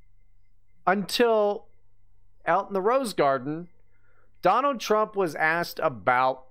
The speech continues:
the Chinese trade war, and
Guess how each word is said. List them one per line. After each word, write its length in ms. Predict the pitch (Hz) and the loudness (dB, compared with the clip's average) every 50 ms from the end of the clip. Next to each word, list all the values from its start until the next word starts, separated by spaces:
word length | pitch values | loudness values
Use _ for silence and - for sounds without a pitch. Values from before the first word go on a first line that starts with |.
| - - | -12 -6
the 100 | 156 151 | -6 -6
Chinese 800 | 139 - - - 139 131 135 135 135 131 131 127 127 120 - - | -6 -4 -2 0 2 2 2 0 -2 -2 -4 -4 -4 -6 -8 -10
trade 460 | - - - 220 226 247 262 269 208 | -12 -6 -2 0 2 2 2 0 -2
war, 560 | 185 160 143 135 135 139 143 143 135 131 - - - - - - - - - - - - - - - - - - - - - - - - - - - - - - | -4 -2 0 2 2 2 2 2 0 -2 -6 -18 -20 -20 -20 -20 -20 -20 -20 -20 -20 -20 -20 -20 -20 -20 -18 -18 -16 -16 -18 -18 -20 -20 -20 -20 -20 -20 -8 -2
and 720 | - 170 170 175 175 170 170 170 170 170 170 170 156 - - | 0 0 2 2 2 2 2 2 2 2 2 0 -2 -6 -12